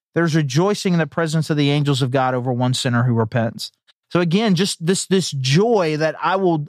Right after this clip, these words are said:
I will stop whatever I am doing because this really matters to me. And again, now we're talking about, we're still talking about property, right? We're talking about the shepherd who has the sheep. We're talking about a person and a coin, right? But still,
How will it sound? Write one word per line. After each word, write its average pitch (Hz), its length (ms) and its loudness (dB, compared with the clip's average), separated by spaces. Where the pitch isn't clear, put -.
I 175 180 0
will 208 180 0
stop 196 420 -2
whatever 185 560 -2
I 175 180 0
am 156 240 -2
doing 170 560 0
because 156 580 0
this 156 280 -2
really 170 320 2
matters 196 520 -2
to 151 100 -4
me. 113 260 -6
And 214 120 -6
again, 214 440 2
now 180 180 0
we're 226 60 0
talking 202 340 -2
about, 196 240 0
we're 202 80 0
still - 240 -2
talking 240 380 -2
about 196 260 -2
property, 135 480 -4
right? 143 320 -2
We're 160 120 2
talking 160 240 2
about 147 420 2
the 135 140 -6
shepherd 190 400 0
who 190 60 4
has 165 240 0
the 165 60 -2
sheep. 123 300 -4
We're 143 80 -6
talking 156 260 0
about 143 140 0
a 135 40 -4
person 170 420 0
and 160 100 4
a 151 40 0
coin, 156 600 0
right? 170 260 -2
But 175 140 -2
still, 240 760 0